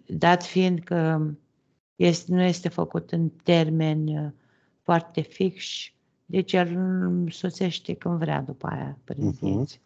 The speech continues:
Speaker 1: da?
Speaker 2: Da.
Speaker 1: Nu este prima viața lui pe, bă, în, uh, dimensiunile astea și chiar și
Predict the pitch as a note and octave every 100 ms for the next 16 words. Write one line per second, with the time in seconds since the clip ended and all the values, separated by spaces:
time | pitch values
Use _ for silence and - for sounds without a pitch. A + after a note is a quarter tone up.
0 | _ _ - E3 _ - G#2 G2 F2+ -
1 | _ _ _ A3+ C4 - G#3+ F#3+ E3 D3
2 | C#3+ C#3+ C3+ C3+ C#3 C#3 C#3+ C#3+ C#3+ C3+
3 | C#3 C3+ C3 C3 C3 C3 - _ _ _
4 | _ - E2+ F#2+ - - - - A#2 D3
5 | D3 C#3 C#3 C#3 C#3 C3 D3 C#3+ C#3 -
6 | D3 C#3 C3 C#3 C3 - C3+ - - D3+
7 | - - - _ - F3 E3 F#3 F3